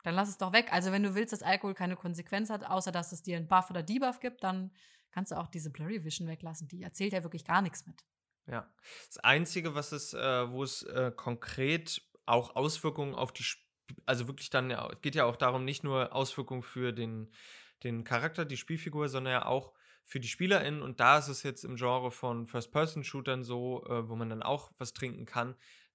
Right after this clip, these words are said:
Speaker 2: ähm, wie es bei Bioshock zum Beispiel, da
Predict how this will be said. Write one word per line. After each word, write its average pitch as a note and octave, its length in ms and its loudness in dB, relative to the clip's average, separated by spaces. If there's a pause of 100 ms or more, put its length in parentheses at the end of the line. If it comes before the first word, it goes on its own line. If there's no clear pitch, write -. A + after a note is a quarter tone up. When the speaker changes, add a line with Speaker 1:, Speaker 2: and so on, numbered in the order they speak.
(100)
Speaker 2:
ähm, A#2 480 -2
wie A#2 80 -4
es A2+ 140 -8
bei A2+ 100 -2
Bioshock B2+ 520 4
zum A#2+ 120 -6
Beispiel, A#2 340 -4
da B2+ 440 4